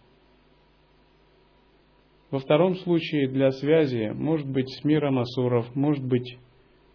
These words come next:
с нижними мирами, в зависимости от того, в какой комбинации гуны и татвы соберутся и определят результирующий вектор. Тем не менее, все такие действия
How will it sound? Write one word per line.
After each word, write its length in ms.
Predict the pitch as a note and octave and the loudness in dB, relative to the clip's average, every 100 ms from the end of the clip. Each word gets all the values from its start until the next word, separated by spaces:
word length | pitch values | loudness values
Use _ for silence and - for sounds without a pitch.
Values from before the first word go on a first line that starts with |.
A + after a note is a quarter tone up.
| - | -16
с 120 | - | 0
нижними 440 | C#3+ C#3 B2+ B2+ | 4 4 4 4
мирами, 400 | B2 B2 A#2 A2+ | 4 4 4 2
в 60 | A2+ | 2
зависимости 640 | B2+ C#3 D3 D3+ C3+ - C#3 | 4 4 4 2 -2 0 0
от 160 | C3 | 2
того, 220 | D3 E3 | 2 2
в 80 | E3 | 2
какой 280 | D3+ C#3+ D3+ | 0 2 2
комбинации 920 | D3 C#3+ C#3 D3 D#3+ D#3 - A2+ G#2+ - - - _ | 4 2 4 2 2 -2 -4 -2 -2 -6 -20 -20 _
гуны 460 | C3 B2 E3 D3+ B2+ | -4 2 4 4 4
и 20 | |
татвы 580 | B2+ C3+ C#3 C3+ C3+ C3 - - _ - | 4 2 2 2 0 0 -6 -20 _ -14
соберутся 840 | - B2+ B2 B2+ D3 D3 C#3+ B2+ | -4 0 2 2 2 -2 -2 0
и 220 | A#2+ C#3+ C3+ | -2 -2 0
определят 640 | C#3+ C#3+ B2+ C3+ B2+ A2+ - - | 0 -2 -2 2 2 2 -4 -8
результирующий 880 | B2+ A#2+ B2 B2 C3 B2 A2+ - A#2+ | -4 0 -2 0 2 2 0 -4 -4
вектор. 400 | A2 G2 - - - _ _ _ - - - - - _ | -4 -6 -8 -18 -20 _ _ _ -20 -20 -20 -20 -20 _
Тем 160 | - E3+ | 0 4
не 80 | G#3 | 6
менее, 320 | A#3 G#3+ F#3+ | 6 6 4
все 240 | F#3+ G3 | 4 2
такие 400 | G3 D3+ D3+ D#3 | 2 0 2 2
действия 640 | D#3+ G#3 G#3 - D#3+ D3 | 4 0 -2 0 2 2